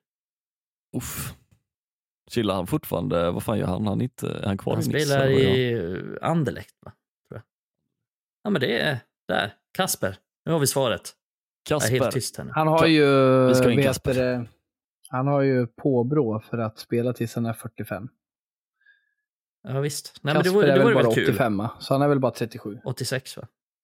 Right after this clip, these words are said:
Speaker 2: Åttiosex han, tror jag.
Speaker 3: Trettiosex.
Speaker 2: Mm. Men han kan ju komma. Han håller väl en helt okej nivå fortfarande. Så det vore väl en stabil, eh, reservmålvakt då.
Speaker 1: Har vi svaret som alla,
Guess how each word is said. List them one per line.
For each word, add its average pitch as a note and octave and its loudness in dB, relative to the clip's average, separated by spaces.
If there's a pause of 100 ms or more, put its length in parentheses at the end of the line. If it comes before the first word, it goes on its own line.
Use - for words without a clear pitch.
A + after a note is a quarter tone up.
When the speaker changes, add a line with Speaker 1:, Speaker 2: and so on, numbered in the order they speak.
Speaker 2:
Åttiosex - -10
han, - -12 (100)
tror - -16
jag. - -20
Speaker 3:
Trettiosex. A#2+ -8 (640)
Speaker 2:
Mm. A2 -6 (160)
Men C3+ -2
han G3+ 2
kan G#3+ 2
ju F#3 -2
komma. A2 -4 (180)
Han C3+ -4
håller D#3 -2
väl C3 0
en A#2 0
helt A2 -4
okej G2+ -8
nivå G#2+ -6
fortfarande. - -16 (920)
Så - -12
det A#2+ -4
vore D#3 2
väl C3+ 2
en A2 0
stabil, G2+ -4
eh, F2+ -2
reservmålvakt G2+ -8
då. - -16
Speaker 1:
Har G2 -2
vi F#2+ 0
svaret E2+ -4
som G2+ -4
alla, F2 -4